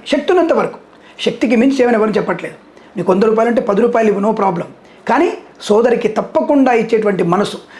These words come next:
ప్రశాంతంగా ఇవ్వాలి, ఆనంద చిత్తంతో ఇవ్వాలి. ఆ బహుమానంతో ఆడపిల్ల ఎంతో సంతుష్టురాలవుతుంది. కాబట్టి అటువంటి సంతోషమే మనకు కూడా కావాలి. ఆ సంతోషం వల్లనే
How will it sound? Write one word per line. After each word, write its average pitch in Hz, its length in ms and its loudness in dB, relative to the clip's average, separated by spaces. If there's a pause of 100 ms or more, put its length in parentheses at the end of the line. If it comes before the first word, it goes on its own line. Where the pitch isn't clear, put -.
(180)
ప్రశాంతంగా 262 680 2
ఇవ్వాలి, 175 360 -2 (200)
ఆనంద 240 360 2
చిత్తంతో 220 460 -2
ఇవ్వాలి. 175 280 2 (480)
ఆ 180 100 0
బహుమానంతో 220 600 0
ఆడపిల్ల 190 520 0 (240)
ఎంతో 190 480 2
సంతుష్టురాలవుతుంది. 202 880 -4
కాబట్టి - 460 -6
అటువంటి 202 280 0
సంతోషమే 269 560 2
మనకు 226 240 -2
కూడా 214 140 0
కావాలి. 175 340 -8 (340)
ఆ 208 160 2
సంతోషం 233 520 2
వల్లనే 233 460 0